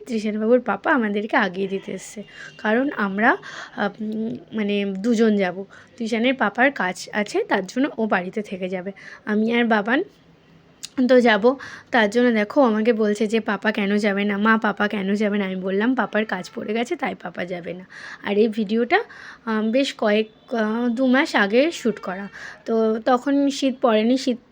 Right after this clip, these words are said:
পড়বে পড়বে ভাব, এরকম টাইম, টাইমে। আহ, তো ওর পাপা ওকে একটা চকলেট কিনে দিচ্ছে, ও চকলেটটা খাচ্ছে। আর আমি আর, আম, মানে আমরা দুজন মিলে যাব। তো মাঝে মাঝে আমাকে এরকম ছাড়তে আসে, আমি মাঝে মাঝে যাই,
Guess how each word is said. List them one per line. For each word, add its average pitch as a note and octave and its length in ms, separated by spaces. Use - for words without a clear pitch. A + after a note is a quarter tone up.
পড়বে G#3 320
পড়বে G#3 340
ভাব, G#3 340
এরকম G3+ 400
টাইম, G3+ 240
টাইমে। G#3+ 400
আহ, A3 80
তো A3 160
ওর A3 80
পাপা G#3 460
ওকে G#3+ 220
একটা G#3 240
চকলেট G#3+ 420
কিনে A3+ 220
দিচ্ছে, A#3 240
ও C4 60
চকলেটটা G#3+ 520
খাচ্ছে। C#4+ 460
আর G3 180
আমি G3+ 320
আর, B3 280
আম, G#3 540
মানে A3 200
আমরা G#3+ 220
দুজন G#3 320
মিলে G#3+ 240
যাব। A3+ 320
তো C#4 80
মাঝে G#3+ 300
মাঝে A#3+ 280
আমাকে A#3 380
এরকম A3+ 340
ছাড়তে E4+ 360
আসে, G3+ 240
আমি G3+ 180
মাঝে G#3 260
মাঝে B3 260
যাই, G3 220